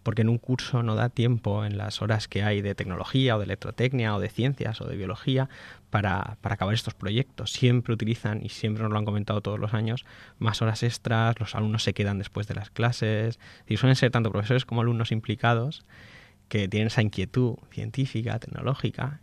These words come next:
como te digo, futuros biotecnólogos, futuros ingenieros, eh, futuras personas que se van a dedicar a este mundo de la ciencia y a la tecnología y que, bueno, por voluntad propia deciden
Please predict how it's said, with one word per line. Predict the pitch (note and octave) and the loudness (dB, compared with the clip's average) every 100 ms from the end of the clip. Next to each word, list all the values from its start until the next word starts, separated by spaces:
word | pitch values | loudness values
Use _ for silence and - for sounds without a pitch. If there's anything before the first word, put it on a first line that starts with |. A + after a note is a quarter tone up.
| - | -6
como | G2+ | -2
te | G2+ | 0
digo, | G2 | 0
futuros | F#2 F#2+ A2+ A#2 A#2 - - - _ _ - | -2 -4 2 2 0 -8 -20 -20 _ _ -2
biotecnólogos, | G#2+ G2 A2 C3+ C3+ C#3 C#3 | -2 0 4 4 4 0 0
futuros | G#2 G#2 A2+ G#2+ | -4 0 0 0
ingenieros, | G#2 G2 C3 C#3+ C#3+ D3 - - - - - - | -2 -2 0 2 2 0 -4 -14 -20 -20 -20 -12
eh, | - - - A#2+ | -10 -8 -10 -12
futuras | - A2+ A#2 A#2+ | -10 -2 0 0
personas | - G#2 B2+ C3 | -4 2 4 4
que | |
se | A#2 | 4
van | G#2+ | 4
a | |
dedicar | A2+ G#2+ G2+ | 4 2 2
a | G#2 | 0
este | G#2 G#2 | 0 -2
mundo | G#2 A2 | 0 0
de | G2 | 0
la | |
ciencia | - A2 A2 G#2+ | 0 -2 0 0
y | |
a | G2+ | 0
la | G2+ | 0
tecnología | A2 G#2+ - C3 D3+ F#3+ - - - - | -2 -2 0 2 2 0 -12 -20 -18 0
y | C3 | 2
que, | C3 | 6
bueno, | C3+ B2 | 4 4
por | A2+ | 4
voluntad | A2+ A#2 A#2+ | 2 4 2
propia | A#2+ B2+ | 2 0
deciden | A#2+ - A2+ G2 | 0 2 2 0